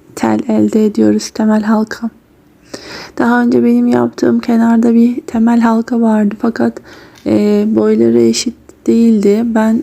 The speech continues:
o yüzden onu kenara alıp yeniden bir tane daha yapacağım. Ve sizin de tekrar görmeniz açısından,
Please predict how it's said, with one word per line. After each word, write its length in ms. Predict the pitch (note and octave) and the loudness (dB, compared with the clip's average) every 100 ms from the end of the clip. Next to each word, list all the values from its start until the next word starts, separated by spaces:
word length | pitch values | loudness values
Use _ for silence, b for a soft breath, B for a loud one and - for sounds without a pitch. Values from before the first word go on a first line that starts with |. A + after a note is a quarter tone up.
| - | -4
o 60 | A#3 | -2
yüzden 400 | A3 G#3+ A3 G#3+ | -2 -4 -4 -2
onu 220 | G#3+ G#3+ | 0 -2
kenara 440 | A3 G#3+ G#3+ A3 | -2 0 2 2
alıp 220 | G#3+ G#3+ A3+ B B B B - | 2 0 -2 B B B B -2
yeniden 540 | A#3 A3 G#3 G#3 G#3+ | 2 2 0 0 0
bir 80 | A3 | -2
tane 340 | - G#3 G3+ | -4 -2 0
daha 180 | G#3 G3+ | 0 0
yapacağım. 600 | - G#3 G#3+ - G#3+ B3 B B B B B - | 0 -2 -6 -4 -2 -4 B B B B B -8
Ve 200 | A3 G#3+ | 0 0
sizin 440 | A3 - G#3+ A3+ A#3 | 0 -2 0 2 4
de 100 | A3 | 2
tekrar 520 | - G#3+ - G#3+ G#3 | 0 -4 -2 -2 -2
görmeniz 580 | G3+ G#3+ G#3+ G#3 A3 A3+ | 0 0 2 2 2 2
açısından, 760 | G#3 - - G3+ G3 G#3 C4 | -2 -2 -8 -4 0 2 0